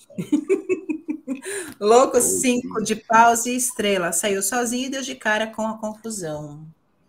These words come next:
Speaker 1: Boa.
Speaker 2: Ok, perfeito. Temos o Dinaldo. Rainha de copas, dois de copas e sacerdotisa.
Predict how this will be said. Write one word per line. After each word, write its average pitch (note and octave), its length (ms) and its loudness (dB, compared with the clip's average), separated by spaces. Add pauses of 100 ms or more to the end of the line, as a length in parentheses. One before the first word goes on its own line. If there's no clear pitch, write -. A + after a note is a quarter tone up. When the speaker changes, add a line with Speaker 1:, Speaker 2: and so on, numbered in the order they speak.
(100)
Speaker 1:
Boa. D#3+ 440 -10 (100)
Speaker 2:
Ok, - 140 -20 (500)
perfeito. - 720 -18 (1160)
Temos B2 360 -2
o B2+ 100 2
Dinaldo. A2+ 840 -2 (720)
Rainha D#3 280 4
de D#3 120 -2
copas, D3+ 840 4
dois G2 280 -2
de A2+ 140 -10
copas A2 460 -2
e A2 60 -6
sacerdotisa. A2+ 1120 -8